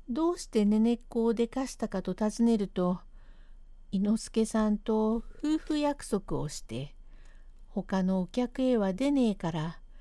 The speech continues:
素人同様の体ゆえ、寝猫ができたが、主人の情けで養生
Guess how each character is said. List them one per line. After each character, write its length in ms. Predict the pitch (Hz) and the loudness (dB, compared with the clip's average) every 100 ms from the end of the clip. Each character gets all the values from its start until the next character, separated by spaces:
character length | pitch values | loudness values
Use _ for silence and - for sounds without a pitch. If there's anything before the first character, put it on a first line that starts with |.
| - - - | -20 -20 -16
素 260 | - - 220 | -12 -4 2
人 400 | 220 185 - 131 | 4 2 -2 -4
同 280 | 196 220 247 | 2 2 2
様 220 | 262 254 | 2 2
の 140 | 254 | 0
体 420 | - 254 247 247 | 0 0 2 2
ゆ 240 | 247 247 240 | 2 4 2
え、 180 | 233 226 - - - - - - | 2 -2 -12 -20 -20 -20 -20 -2
寝 120 | 240 | 2
猫 420 | 233 254 254 - 247 | 4 4 0 0 2
が 140 | 247 | 2
で 120 | 240 | 0
き 120 | 285 - | -4 -4
た 140 | 202 | -2
が、 260 | 170 151 - - - - - - - - - - - - - | -2 -4 -8 -18 -20 -20 -20 -20 -20 -20 -20 -20 -20 -20 -18
主 220 | - 240 | -4 -2
人 280 | 196 202 175 | 0 2 0
の 120 | 165 175 | 0 0
情 300 | 240 - 220 | 0 0 -2
け 160 | 180 | -2
で 280 | 170 165 175 - - - - - | -2 -2 -4 -10 -20 -20 -20 -4
養 300 | 247 285 294 | 0 0 2
生 120 | 233 | 4